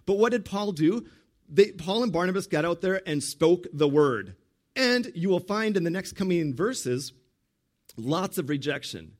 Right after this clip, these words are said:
Did it stop Paul and Barnabas that there was lots of rejection? No. Did they expect lots of rejection?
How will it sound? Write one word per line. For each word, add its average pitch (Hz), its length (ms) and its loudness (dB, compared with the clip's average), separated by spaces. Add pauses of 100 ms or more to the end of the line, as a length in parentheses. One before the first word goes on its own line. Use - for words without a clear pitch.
Did 196 160 6
it 220 100 -4
stop 180 360 -4
Paul 180 260 0
and 175 100 0
Barnabas 139 400 0
that 131 140 -8
there 139 80 -2
was 131 160 -4
lots 139 200 -4
of 131 80 -12
rejection? 117 520 -6 (960)
No. - 100 -12
Did 175 200 2
they 220 120 6
expect 277 360 -4
lots 170 240 -6
of 127 100 -8
rejection? 117 560 -6